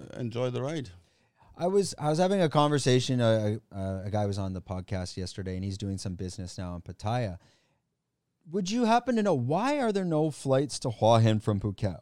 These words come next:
Speaker 2: Why are there no flights from Phuket to Pattaya? Like, uh, for, for someone like myself, I would love a flight from Phuket to Hua Hin just to go for a weekend to play golf. But I'm not gonna fly to Bangkok and drive three hours to go play golf. Is there a reason why these,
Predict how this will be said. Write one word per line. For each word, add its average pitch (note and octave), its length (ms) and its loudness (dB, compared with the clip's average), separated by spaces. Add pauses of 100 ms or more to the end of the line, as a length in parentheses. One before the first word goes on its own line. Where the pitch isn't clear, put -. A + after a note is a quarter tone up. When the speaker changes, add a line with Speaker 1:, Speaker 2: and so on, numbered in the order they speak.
Speaker 2:
Why D3 240 -2
are A#3+ 120 0
there F3 100 2
no D#3 120 4
flights C3+ 360 2
from B2+ 160 -2
Phuket A#2+ 420 2 (220)
to B2 100 -2
Pattaya? A2 600 2 (340)
Like, C3 340 0 (260)
uh, B1+ 200 -12
for, F#3 360 -4
for F3+ 280 0
someone A3+ 300 0
like F3 180 2
myself, C3+ 420 4
I C3 100 0
would C#3 140 0
love D3+ 280 2
a C#3 60 0
flight G#2+ 440 4 (200)
from G2+ 540 0 (160)
Phuket D3 400 -2
to C3+ 120 -2
Hua A#2 240 6
Hin A2 280 2 (180)
just C3+ 160 -6
to D3+ 60 2
go C3 140 6
for A#2+ 160 4
a A2+ 40 6
weekend G#2+ 280 2
to F#2+ 60 -2
play F#2+ 200 -2
golf. F2 340 -8 (520)
But C3+ 240 4
I'm F#3 160 0
not F3 180 4
gonna D#3 160 4
fly B2+ 240 6
to A#2 140 2 (440)
Bangkok B2+ 520 4
and G#2+ 80 2
drive G#2+ 280 4
three G#2 180 4
hours G2+ 300 6
to G#2 60 -6
go G2 140 2
play F#2 240 -4
golf. G#2+ 400 -4
Is E3+ 220 -2
there B3 180 4
a G#3 40 2
reason G#3+ 380 -2
why E3+ 200 2
these, D#3+ 280 -2